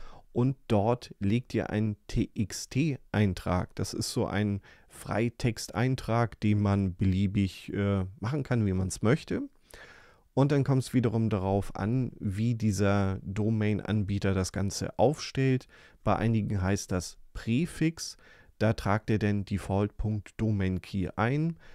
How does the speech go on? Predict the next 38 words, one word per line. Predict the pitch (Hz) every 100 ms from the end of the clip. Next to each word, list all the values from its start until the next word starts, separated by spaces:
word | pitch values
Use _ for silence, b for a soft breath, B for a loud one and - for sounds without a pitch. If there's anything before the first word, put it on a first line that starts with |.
| B -
Bei | 104
anderen | 117 123 117 117
muss | 113 -
man | 107 90
auch |
die | - 107
komplette | - 98 104 131 135
Domain | 98 104 127 123 127
eintragen, | - 101 110 - 104 98
dass | 87
man | 92 90
hier | 87
Default-Domain-Key | 92 87 - 107 110 - 87 98 98 92 - 101 98
Punkt | - 101 101 -
X | - -
Y | - 104 - 90 90
Z, | - 95 87
wie | -
auch | 82
immer | 87 101
das | 87 85 -
heißt, | 101 98 - B B B B
mit | - 110
eintragen | 95 117 - 113 123 107
muss, | 104 -
dann | 104 98
ist | 98 -
es | 104
kein | - 104
Präfix. | 92 - 110 - - - -
Der | - 113
Inhalt | - 156 160 156
von | 139 131
diesem | 110 120 104 107 107 98 - _ _
Eintrag | 107 117 147 - 143 -
ist | 110 -
dann | 110 101
der | 95